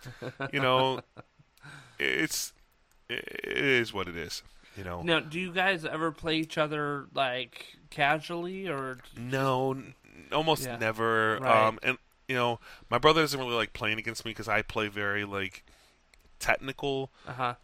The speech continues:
Speaker 1: not really fun to play against armies. Zeech is not a fun army to play against
Speaker 2: Right.
Speaker 1: if you play
Speaker 2: It's not.
Speaker 1: lists the way I play
Speaker 2: It's
Speaker 1: lists.
Speaker 2: not. <laughs> I
Speaker 1: It's
Speaker 2: can
Speaker 1: not.
Speaker 2: attest. <laughs>
Speaker 1: It's, yeah, it's, it's not interactive. I'm like, "Okay,
Speaker 2: Right.
Speaker 1: here, take,"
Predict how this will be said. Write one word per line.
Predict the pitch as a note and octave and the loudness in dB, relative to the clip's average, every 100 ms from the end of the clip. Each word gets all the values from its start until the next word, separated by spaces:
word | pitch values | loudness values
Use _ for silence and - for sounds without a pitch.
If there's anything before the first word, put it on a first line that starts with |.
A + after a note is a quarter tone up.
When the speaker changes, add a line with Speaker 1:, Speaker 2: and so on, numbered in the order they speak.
| _ | _
Speaker 1:
not | A2 A2 A2+ | 0 2 2
really | A2+ A2+ A2 | 0 -4 -4
fun | - A2 A2 A2+ | -4 -2 -2 -4
to | G#2+ | -12
play | - - G#2 G2 | -10 -2 0 0
against | F2 F#2+ A2 - | -4 -8 -6 0
armies. | B2 D3+ D3 - | 0 0 -10 -10
Zeech | - G#3 G#3 | -4 -2 0
is | C3+ | 0
not | B2+ A#2+ | 2 2
a | |
fun | A2+ A#2+ A2 | 0 -4 -2
army | G#2+ G#2+ | -2 -4
to | G2+ | -8
play | - G#2+ G#2 | -4 -2 -2
against | G2+ G#2 G2+ - - - | -2 -4 -4 -8 -8 0
Speaker 2:
Right. | A#2+ | 2
Speaker 1:
if | A#2+ A#2+ | 2 2
you | A#2 G#2+ - | -2 -2 -12
play | - B2 | 0 2
Speaker 2:
It's | A2+ | 2
not. | A2 | -2
Speaker 1:
lists | A2 - - | -2 -2 -6
the | - | -6
way | G#2+ G#2 | 0 0
I | |
play | G#2 - G2+ | 0 -2 -6
Speaker 2:
It's | G2 | -6
Speaker 1:
lists. | F#2 F2+ A#2 | -6 -8 -8
Speaker 2:
not. | G#2+ - - - | -12 -16 -20 -16
<laughs> | - A3+ G#3+ | -8 -8 0
I | A3 | 2
Speaker 1:
It's | - | 2
Speaker 2:
can | G3+ | 2
Speaker 1:
not. | A#2 F#2 | 2 4
Speaker 2:
attest. | D#3 D3+ - - | 4 2 -4 -10
<laughs> | F#2 - - - - | -10 -10 -12 -16 4
Speaker 1:
It's, | D3+ - | 4 6
yeah, | F#3 F3 | 12 12
it's, | D3+ | 12
it's | E3+ D#3+ | 8 6
not | F3+ F3+ | 8 8
interactive. | E3+ C3 A#2+ B2+ G2 E2 - | 6 10 10 10 4 -2 2
I'm | C#3 | 4
like, | C#3 F#3+ | 6 6
"Okay, | A3 | 8
Speaker 2:
Right. | E3+ | 6
Speaker 1:
here, | E3+ | 4
take," | D#3 F#3 | 4 2